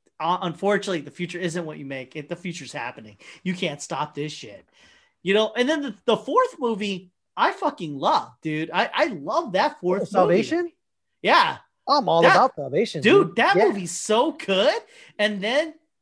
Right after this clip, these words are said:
Speaker 1: they stopped.
Speaker 2: Yeah, the, the beginning of the movie was good. The military feel, the, the,
Speaker 1: That
Speaker 2: where the
Speaker 1: guy, that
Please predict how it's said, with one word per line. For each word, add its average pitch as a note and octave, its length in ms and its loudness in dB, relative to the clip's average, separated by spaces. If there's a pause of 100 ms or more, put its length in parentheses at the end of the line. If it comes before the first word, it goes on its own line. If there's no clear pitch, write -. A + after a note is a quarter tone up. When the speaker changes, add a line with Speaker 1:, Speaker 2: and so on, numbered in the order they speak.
Speaker 1:
they F#3+ 280 -4
stopped. - 840 -16 (840)
Speaker 2:
Yeah, D3+ 180 -4
the, F#3+ 260 2
the E3 200 2
beginning F3 480 -2
of A#3+ 60 0
the F#3+ 80 0
movie G3+ 260 -2
was F3+ 160 0
good. F3+ 420 2
The D#3 100 2
military F#3+ 600 0
feel, F#3 640 2
the, C3 300 -2 (640)
the, D#3+ 220 4
Speaker 1:
That D#3 100 0
Speaker 2:
where C4+ 120 8
the B3+ 60 6
Speaker 1:
guy, B3+ 280 8
that C4 80 2